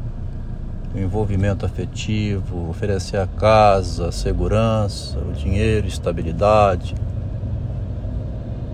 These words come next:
pra que ela se entregue a ele. Esse é o procedimento normal, né?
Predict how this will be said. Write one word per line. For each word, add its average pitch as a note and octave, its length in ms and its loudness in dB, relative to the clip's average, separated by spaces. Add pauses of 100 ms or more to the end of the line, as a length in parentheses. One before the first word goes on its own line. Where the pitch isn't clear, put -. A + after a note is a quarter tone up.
(1000)
pra A#2 160 4
que - 200 2
ela A#2 200 8
se A#2 160 2
entregue G#2 440 6
a G2+ 60 4
ele. - 400 2 (3000)
Esse C#3+ 200 0
é - 20 8
o D3 60 4
procedimento C3 800 4
normal, A#2 560 6
né? A#2 240 2